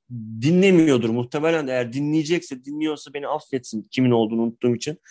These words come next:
Abi işte Premier Lig'de Liverpool Manchester United maçı. İşte ne bileyim Tottenham Arsenal maçı falan. Bakıyorsun böyle işte sosyal medya paylaşımlarına. Ee, adam mesela Liverpool hesabı United'ın gollerini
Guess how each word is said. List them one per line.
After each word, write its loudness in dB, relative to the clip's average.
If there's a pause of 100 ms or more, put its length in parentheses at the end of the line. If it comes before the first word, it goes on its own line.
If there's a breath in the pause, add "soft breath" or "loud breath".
(360 loud breath)
Abi 2 (140)
işte -2
Premier 6
Lig'de 2
Liverpool 2
Manchester -2
United -2 (120)
maçı. -8 (360)
İşte 2
ne 6
bileyim 4 (340)
Tottenham 2
Arsenal 0
maçı -10
falan. 0
Bakıyorsun 0 (280)
böyle 0
işte -10
sosyal 2
medya 0
paylaşımlarına. -6 (640 soft breath)
Ee, 4
adam 4
mesela 2 (500)
Liverpool 6
hesabı 0 (280)
United'ın 2
gollerini 6